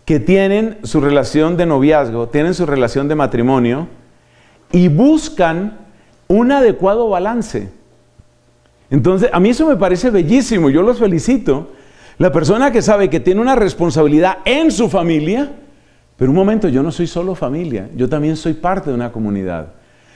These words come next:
Yo sé que no es fácil ese balance, pero yo los veo a ustedes haciendo la tarea.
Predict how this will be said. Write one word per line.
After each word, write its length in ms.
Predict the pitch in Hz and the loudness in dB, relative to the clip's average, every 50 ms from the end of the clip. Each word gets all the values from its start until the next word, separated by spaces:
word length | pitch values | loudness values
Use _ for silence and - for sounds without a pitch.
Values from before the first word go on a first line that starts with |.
| _ - | _ -6
Yo 180 | - 107 170 185 | -2 0 0 0
sé 220 | - - 330 349 | 0 0 -2 0
que 120 | 320 285 233 | 2 0 2
no 80 | 220 | 2
es 80 | 214 175 | 0 2
fácil 320 | 175 202 190 151 190 180 | 2 0 2 2 2 0
ese 160 | 175 135 175 | 0 0 2
balance, 420 | 175 165 156 151 165 160 156 - 135 | 2 2 2 0 0 -2 -4 -4 -4
pero 160 | 104 139 139 | -2 0 0
yo 140 | 131 131 165 | 2 2 2
los 180 | 208 254 254 185 | 2 2 0 2
veo 160 | 214 247 247 | 2 2 2
a 40 | 247 | 2
ustedes 420 | 214 - - 214 226 240 220 185 | 0 0 -2 0 0 0 0 0
haciendo 440 | 180 147 - - 214 247 262 262 254 | -2 -4 -2 -2 0 0 2 2 2
la 160 | 214 160 127 | 2 2 0
tarea. 440 | 117 123 120 120 107 95 90 92 | 0 0 0 0 0 -2 -4 -8